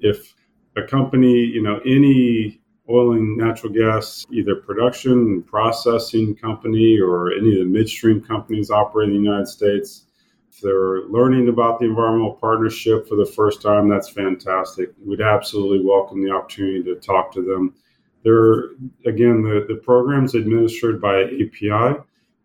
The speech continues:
So you actually, you know, again, do not have to be an A P I member to participate, and there's no cost to join.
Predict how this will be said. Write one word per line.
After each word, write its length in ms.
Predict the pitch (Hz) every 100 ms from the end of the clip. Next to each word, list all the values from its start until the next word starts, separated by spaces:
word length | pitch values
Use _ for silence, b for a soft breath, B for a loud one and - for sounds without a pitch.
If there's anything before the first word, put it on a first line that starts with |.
| -
So 440 | 120 113 110 107 - _ _ _ -
you 160 | 123
actually, 460 | 123 - 120 107 107
you 160 | 113 104
know, 180 | 98
again, 280 | 92 107 104
do 120 | 104
not 180 | 107 110
have 200 | 107 101
to 60 | 95
be 120 | 104
an 120 | 104
A 40 | 101
P 120 | 107
I 80 | 101
member 340 | 107 110 95
to 60 | -
participate, 640 | 98 - 151 - 127 113
and 160 | 123 123
there's 160 | 120
no 140 | 151 135
cost 420 | - 123 120 -
to 80 | 95
join. 460 | 85 95 87 80